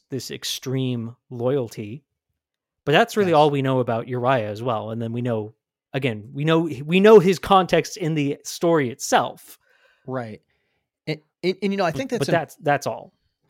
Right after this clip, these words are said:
Speaker 2: A-, and I think so. It's important now that we, I, I, I'm, we're assuming here, you know who David is.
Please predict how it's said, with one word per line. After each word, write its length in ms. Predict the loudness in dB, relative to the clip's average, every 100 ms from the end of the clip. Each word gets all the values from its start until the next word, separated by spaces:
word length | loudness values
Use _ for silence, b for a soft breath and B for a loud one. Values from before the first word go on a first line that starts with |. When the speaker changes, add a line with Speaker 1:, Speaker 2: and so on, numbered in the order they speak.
| -4
Speaker 2:
A-, 120 | -2
and 80 | -2
I 40 | -6
think 200 | -6 -6
so. 160 | -4
It's 140 | -4 -4
important 460 | -8 -6 -6 -6 -4
now 160 | -2
that 120 | -2 -2
we, 300 | -4 -4 -4
I, 260 | -4 -4 -6
I, 60 | -4
I'm, 160 | -4 -2
we're 100 | -2
assuming 440 | -2 -4 -4 -4
here, 200 | -4 -4
you 160 | -4 -2
know 140 | -4
who 160 | -4 -4
David 380 | -2 -4 -4 -8
is. 260 | -8 -12